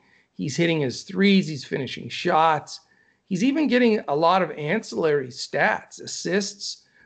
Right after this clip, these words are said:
Uh, he's been fantastic. And I love him as a correlation here. If, if you're gonna spend up, and again, you have to look at all of this in perspective, and I'll, I'll refer back to what I've said, you know, several times here.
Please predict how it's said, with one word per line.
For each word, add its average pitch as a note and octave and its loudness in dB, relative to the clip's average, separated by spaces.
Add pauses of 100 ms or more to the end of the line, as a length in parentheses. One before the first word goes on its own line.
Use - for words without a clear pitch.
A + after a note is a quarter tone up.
(120)
Uh, B2+ -8
he's D#3 -2
been G3 4
fantastic. D#3+ 0 (460)
And D3+ -4
I F#3+ 2
love G3+ 2
him F3 -4
as D3 -6
a C#3+ -6
correlation D3+ -4
here. D3 -2
If, G3 0 (460)
if A3+ 2
you're B3 0
gonna C#4 0
spend B3 2
up, E3 2
and F#3 -4
again, G#3+ 0
you G#3+ 0
have G3+ 0
to F#3 -4 (260)
look G3+ 0
at G3 0
all F#3+ 4
of D#3+ -6
this F3 -4
in E3+ -6
perspective, D#3 -6 (340)
and E3 -8
I'll, E3 -2
I'll E3 2
refer E3+ -2
back D3+ 0
to D#3 -8
what D3 -4
I've D3 -2
said, C3+ -8 (180)
you F3+ -12
know, C3 -8
several C#3 -4
times G3 -2
here. C3 -4